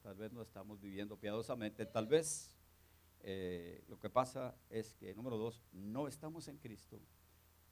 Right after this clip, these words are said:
o amamos al mundo y el mundo nos está amando a nosotros. Y simple y sencillamente venimos y nos sentamos aquí en la iglesia, pero no estamos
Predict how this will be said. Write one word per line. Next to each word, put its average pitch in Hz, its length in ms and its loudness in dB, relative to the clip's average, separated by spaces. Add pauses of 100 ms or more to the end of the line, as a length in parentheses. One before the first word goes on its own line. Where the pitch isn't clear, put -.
o 98 340 4
amamos 113 460 -2
al 131 80 -6
mundo 110 400 -4
y 98 80 -2
el 90 80 -2
mundo 104 260 -2
nos 92 140 -10
está - 220 -6
amando 92 340 -6
a - 20 -6
nosotros. - 540 -12 (680)
Y 104 100 -2
simple 123 240 -4
y - 20 -10
sencillamente 123 640 -2
venimos 120 380 0
y 117 40 -4
nos 107 100 -6
sentamos 117 500 -4
aquí 110 220 -4
en 117 80 -4
la 117 60 -6
iglesia, 107 420 -4
pero 101 220 -2
no 107 200 -4
estamos 107 760 -6